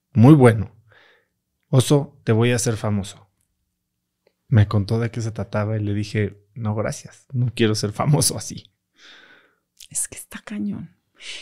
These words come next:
Speaker 2: Y solo el tiempo nos dirá si nos equivocamos. Porque a lo mejor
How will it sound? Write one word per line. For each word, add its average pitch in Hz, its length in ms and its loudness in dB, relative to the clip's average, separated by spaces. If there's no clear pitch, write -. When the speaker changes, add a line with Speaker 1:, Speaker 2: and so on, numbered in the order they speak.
Speaker 2:
Y 269 580 8
solo 254 280 6
el 254 80 2
tiempo 240 260 -4
nos 208 140 -4
dirá 170 180 -6
si 180 140 -6
nos 160 180 -14
equivocamos. - 720 -18
Porque 214 240 0
a 196 60 0
lo 196 100 -2
mejor 226 460 -4